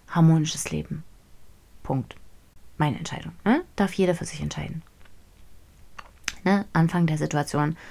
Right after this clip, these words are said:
wollte ich auch nicht G F K. Ne? Ich wollte Recht haben. <laughs> Und da ich aber ein sehr harmoniebedürftiger Mensch bin,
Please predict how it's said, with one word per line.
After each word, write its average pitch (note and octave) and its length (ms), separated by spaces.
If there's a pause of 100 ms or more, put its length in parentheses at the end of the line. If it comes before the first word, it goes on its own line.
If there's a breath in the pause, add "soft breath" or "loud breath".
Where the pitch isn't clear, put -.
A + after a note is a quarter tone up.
(720 loud breath)
wollte D#3 220
ich - 160
auch - 180
nicht - 360 (220)
G C#3+ 100
F C3 100
K. - 280 (100)
Ne? D#3 100
Ich - 180
wollte - 360 (400)
Recht - 220
haben. - 180 (120)
<laughs> C#3+ 340 (2250 loud breath)
Und E3+ 300
da D#3 100
ich E3 120
aber D#3 100
ein D#3 100
sehr D3+ 280
harmoniebedürftiger E3 1300
Mensch D3+ 300
bin, C#3+ 400